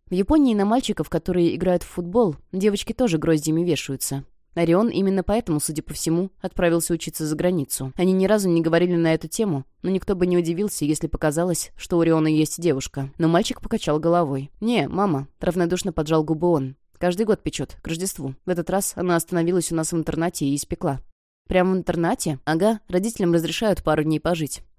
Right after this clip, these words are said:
Там комната возле кухни. Получается, твоя мама сейчас на Гавайях, а ничего, что ты с нами».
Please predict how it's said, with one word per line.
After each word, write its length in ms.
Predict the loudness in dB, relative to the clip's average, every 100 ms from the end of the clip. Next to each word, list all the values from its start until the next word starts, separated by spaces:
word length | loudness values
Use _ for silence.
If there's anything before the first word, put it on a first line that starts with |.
| -2
Там 180 | -2 0
комната 320 | 0 0 0
возле 240 | -2 -2
кухни. 380 | -4 -4 -4 -8 _
Получается, 560 | -2 -2 2 2 2 0
твоя 220 | 0 2
мама 220 | 0 -2
сейчас 320 | -4 -4 -4
на 80 | 0
Гавайях, 520 | 2 2 2 0 -6 -8
а 80 | -4
ничего, 320 | -4 -2 -4
что 160 | -4 -6
ты 100 | -6
с 80 |
нами». 300 | -2 -2 -4